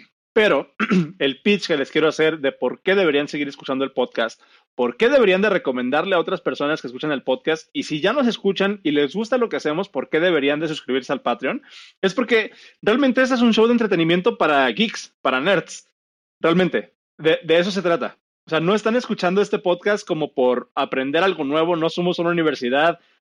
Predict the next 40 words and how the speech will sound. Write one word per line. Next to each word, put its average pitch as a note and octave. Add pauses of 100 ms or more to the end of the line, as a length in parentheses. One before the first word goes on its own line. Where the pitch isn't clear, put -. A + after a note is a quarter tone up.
no D#3+
somos E3+
un E3
canal D3
de E3+
tutoriales, E3+ (280)
simplemente F3
es E3+
contenido F3
para C3+
nerds, G#3+
contenido D#3
para C3+
geeks, F#3 (120)
que B2
les B2
gusta D3+
hablar D#3+
de D3+
programación C3
y G3
de B2+
todo F#3+
el G3
mundo F#3
de E3
la C#3+
programación. B2+ (420)
Entonces, D#3+
¿qué G3
es G#3
el G3+
valor E3+
que F#3+
nosotros E3+
les E3
estamos D#3+
a-, D#3
dando D#3
aquí? -